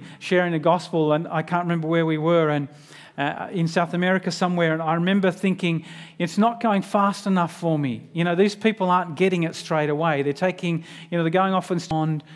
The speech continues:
in a quick time frame, or we, we lose heart. Is it those that we can identify with a little bit better culturally, or historically,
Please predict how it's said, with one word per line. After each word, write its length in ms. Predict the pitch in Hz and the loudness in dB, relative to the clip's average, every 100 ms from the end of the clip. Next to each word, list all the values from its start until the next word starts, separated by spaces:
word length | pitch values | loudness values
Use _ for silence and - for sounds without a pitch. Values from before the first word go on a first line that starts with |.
| - - | -20 -10
in 100 | 135 | -8
a 60 | |
quick 260 | - - 208 | -6 -4 -4
time 300 | 196 170 170 | -2 -2 -2
frame, 360 | - 156 143 139 | -2 -4 -2 -2
or 120 | 135 | -2
we, 240 | 139 131 - - - | -2 -4 -12 -20 -18
we 140 | - 127 | -10 -6
lose 300 | 135 135 - | -4 -4 -6
heart. 340 | 147 151 190 - _ _ _ _ _ _ _ - - | -6 -6 -8 -14 _ _ _ _ _ _ _ -12 -2
Is 120 | 190 | 2
it 120 | 214 | 4
those 320 | 180 190 208 | 4 4 4
that 80 | 214 | 2
we 120 | 202 | 2
can 160 | 196 196 | 2 2
identify 760 | 175 165 196 196 190 202 190 185 | 2 2 0 0 -2 2 4 2
with 200 | 175 170 | 2 2
a 60 | |
little 240 | 175 190 180 | 4 4 4
bit 240 | 175 - | 0 0
better 220 | 175 170 | 0 2
culturally, 880 | 160 - 214 - 233 247 277 285 - - _ _ _ _ _ - | 0 0 -2 0 -2 0 0 0 -4 -20 _ _ _ _ _ -4
or 120 | 151 | 0
historically, 880 | 190 190 220 233 233 233 240 240 247 | 0 2 2 4 2 0 0 0 -2